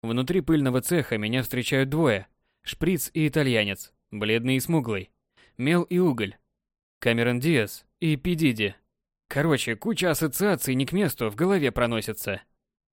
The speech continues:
О полной противоположности этих двоих кричит не только внешность, но и позы. Итальянец напряжен, ноги на ширине плеч, кулаки сжаты, подняты к лицу,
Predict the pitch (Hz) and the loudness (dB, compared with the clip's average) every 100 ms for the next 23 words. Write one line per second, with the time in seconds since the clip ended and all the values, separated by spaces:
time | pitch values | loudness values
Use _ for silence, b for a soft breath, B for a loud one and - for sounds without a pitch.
0 | _ - 113 110 190 180 135 143 143 131 | _ -6 -4 2 4 4 2 2 2 2
1 | 135 185 139 117 - 120 110 123 120 165 | 4 4 4 0 -2 -2 -2 -2 0 2
2 | 175 - 139 165 143 135 135 180 175 147 | 2 0 -2 -2 -2 -2 2 2 2 0
3 | 120 104 110 - - 117 113 123 175 143 | 0 0 -6 -10 -12 -6 -2 -2 0 0
4 | 110 92 _ _ b b - 135 151 208 | 0 -8 _ _ b b -6 2 4 6
5 | 202 170 175 151 156 190 110 104 104 131 | 4 2 0 0 2 2 0 -6 -2 0
6 | 160 139 127 147 120 143 139 165 107 - | 2 0 0 0 -2 -2 0 0 0 -2
7 | _ _ _ - 120 113 147 165 131 170 | _ _ _ -4 0 0 0 -2 2 0
8 | - 101 - _ 160 180 160 135 139 135 | 0 -4 -4 _ 0 2 2 0 0 2
9 | 123 113 98 | 0 -2 -6